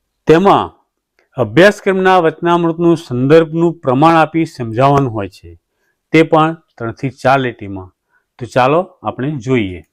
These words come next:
પ્રશ્ન એક, "એના નેણમાં નાથના નેણ, સંત તે સ્વયં હરિ." અથવા ગુણાતીતાનંદ સ્વામીએ કહ્યું, "હું મારી ચૈતન્ય શક્તિ ખેંચી લઉં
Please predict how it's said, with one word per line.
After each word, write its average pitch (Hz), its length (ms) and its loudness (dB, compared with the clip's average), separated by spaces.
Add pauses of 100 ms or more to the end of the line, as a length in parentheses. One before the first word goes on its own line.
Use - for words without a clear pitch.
(920)
પ્રશ્ન 175 280 0
એક, 214 380 2 (920)
"એના 202 440 2
નેણમાં 185 640 2
નાથના 160 640 0
નેણ, 131 500 -4 (440)
સંત 190 520 0
તે 160 320 0
સ્વયં 123 520 0
હરિ." 85 380 -14 (500)
અથવા 151 500 0 (720)
ગુણાતીતાનંદ 185 920 2
સ્વામીએ 147 460 2
કહ્યું, 123 500 -4 (800)
"હું 202 240 4
મારી 190 320 4
ચૈતન્ય 165 440 -2
શક્તિ - 400 -6
ખેંચી 107 440 -8
લઉં 180 360 4